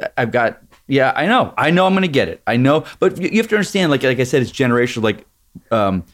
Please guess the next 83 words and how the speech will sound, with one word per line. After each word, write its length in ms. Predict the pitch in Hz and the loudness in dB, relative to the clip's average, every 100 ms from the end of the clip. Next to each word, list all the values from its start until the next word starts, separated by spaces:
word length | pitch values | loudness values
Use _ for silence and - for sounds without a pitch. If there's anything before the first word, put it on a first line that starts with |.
| _ _ - | _ _ 0
Moore 220 | 151 190 | 4 6
was 140 | 196 | 4
the 100 | 185 | 2
first 220 | 180 156 | 0 0
Bond 200 | 120 135 | 0 2
I 40 | 123 | 0
saw 240 | 117 117 | 0 0
in 60 | 107 | 0
theaters. 460 | 104 95 - - - | -4 -8 -10 -14 -6
And 160 | 110 | -6
so 100 | 98 | -2
I 60 | 107 | -4
fell 200 | - 120 | -2 -2
in 100 | 117 | 0
love 100 | 113 | 0
with 160 | 107 90 | 0 0
Bond 260 | 107 98 | -2 -2
through 140 | 104 101 | -4 -2
Moore. 360 | 95 85 - _ _ _ _ _ | -4 -6 -14 _ _ _ _ _
Then 100 | 113 | -2
I 60 | 120 | 2
went 180 | 123 127 | 2 2
into 160 | 120 | 0
Timothy 320 | - 127 120 | 0 0 0
Dalton. 260 | 117 117 110 | 0 0 0
I 60 | 110 | -2
was 140 | - | 0
old 180 | 131 127 | 2 2
enough, 120 | 123 | 2
I 60 | 117 | 0
was 100 | 98 | -2
hitting 180 | 120 113 | -2 0
my 120 | 107 | -2
teens 460 | - 123 117 117 | -2 0 2 0
where 120 | 101 104 | 0 -2
I 20 | |
was 100 | 101 | -2
just 120 | 90 | -6
like, 160 | 104 117 | -4 -2
"Oh, 140 | 123 | 0
this 200 | 110 120 | -2 -2
is 160 | 110 87 | -4 -4
for 180 | - | -4
me." 200 | 104 107 | -2 -2
Then, 320 | 95 113 117 113 - _ - | 0 0 0 -2 -16 _ -4
like 180 | 131 131 | -2 0
you 80 | |
guys 160 | 143 123 | 0 0
had 100 | 104 | -2
said 160 | - 120 | 0 0
with 140 | 101 | 0
GoldenEye, 500 | 127 127 110 92 92 - _ _ _ _ | 0 2 0 -2 -4 -12 _ _ _ _
like, 280 | - 131 - - _ | -6 -6 -6 -20 _
you 140 | - - | -12 -2
don't 140 | 240 | 0
remember, 240 | 202 170 196 | 2 2 2
there 80 | 180 | 2
was, 80 | |
like, 100 | 170 | 2
no 140 | 147 156 | 0 0
internet 320 | 156 175 135 | 2 2 0
before 260 | 117 127 117 | -2 -2 0
GoldenEye, 440 | 107 104 95 95 | 0 0 -2 -4
like, 140 | 117 113 | -2 0
around 160 | 113 | 0
that 160 | 107 98 | 0 -4
time. 240 | - 104 | -4 -2
Like, 160 | 104 110 | -2 -4
you 80 | 117 | -4
could 160 | 123 | -4
get 160 | 101 131 | -2 0
news 380 | 135 135 135 123 | 2 4 4 4
and 80 | 123 | 2
you 80 | |
knew 160 | 131 127 | 2 2
stories, 460 | 117 - 127 127 117 | 0 -2 2 2 0
what 20 | |
was 100 | 110 | -4
coming 200 | - 107 | -2 -2
on. 80 | 104 | -2
That 120 | 131 | -2
was, 300 | 139 - - | -2 -6 -4
like, 240 | 147 127 | -2 -2